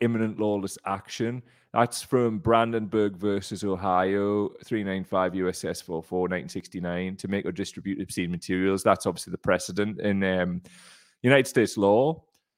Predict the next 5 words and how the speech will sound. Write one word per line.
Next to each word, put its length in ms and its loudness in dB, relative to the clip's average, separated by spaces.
So 440 8
if 220 4
indeed 640 -2
it's 240 -4
proven 680 4